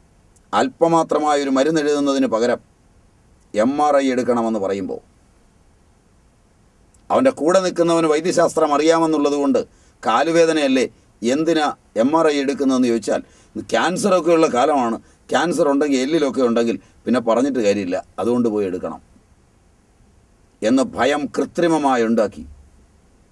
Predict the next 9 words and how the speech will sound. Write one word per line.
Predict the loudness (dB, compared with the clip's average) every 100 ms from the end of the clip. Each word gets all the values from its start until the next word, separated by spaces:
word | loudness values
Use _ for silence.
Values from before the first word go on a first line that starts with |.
| _ _ _ _ _ _ _ _ _ _ _ _ _ _ _ -2
അതെടുപ്പിക്കുമ്പോൾ, | 0 0 -2 -2 0 0 0 -4 _ _ _ _
ഡോക്ടർ | -2 2 2 0 0 2 2
എന്ന | 0 -2 _ _ _ -6 -4
അസ്മിതയും | -2 -2 0 0 -2 -8 _ _ _ _ _ _ 0
ഭർത്താവെന്ന | 0 2 2 4 4 0 0 -2 -2
അസ്മിതയും | -2 0 0 -2 -8 _ _ _ _ _ -6
ദാരിദ്ര്യം | 0 0 0 -2 -2 -2 -2 -4 _ _ _ _ -6 -2
ഉണ്ടായിരുന്നവൻ | 2 2 2 0 -2 0 0 0 -4 -4
എന്ന | -2